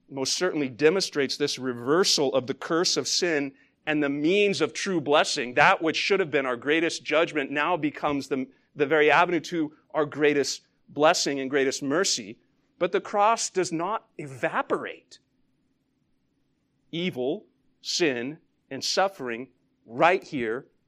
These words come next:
right now. Instead, the very circumstances and people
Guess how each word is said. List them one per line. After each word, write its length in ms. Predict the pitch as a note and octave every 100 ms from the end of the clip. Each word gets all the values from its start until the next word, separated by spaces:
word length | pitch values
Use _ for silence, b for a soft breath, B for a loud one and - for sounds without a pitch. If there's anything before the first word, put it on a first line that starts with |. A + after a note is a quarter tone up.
| -
right 260 | C#3 C#3+ C3+
now. 380 | D3+ F#3 - _ _ _ _ _ _ _ _ _ _ _ _ _ _ _ -
Instead, 520 | A#2 - E3+ E3+ B2+
the 80 | B2+
very 280 | C#3+ C#3
circumstances 960 | C3 - D3 D#3+ D3 - D3 C3 - B2+
and 120 | B2
people 540 | - D#3 D3+ C#3+ B2